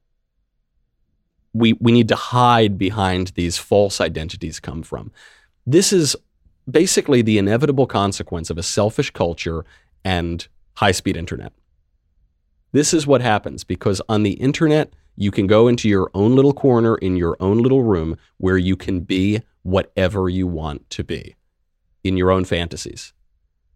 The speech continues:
In Mitt Romney's, look, Mitt Romney, he's a really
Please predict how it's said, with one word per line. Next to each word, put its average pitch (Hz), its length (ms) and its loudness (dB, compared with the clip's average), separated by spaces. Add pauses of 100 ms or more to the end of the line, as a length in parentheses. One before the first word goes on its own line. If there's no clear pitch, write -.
(640)
In 107 160 2
Mitt 185 120 6
Romney's, 180 420 6
look, 127 280 2
Mitt 170 200 4
Romney, 139 560 2 (260)
he's 147 200 2
a 135 60 6
really 123 720 4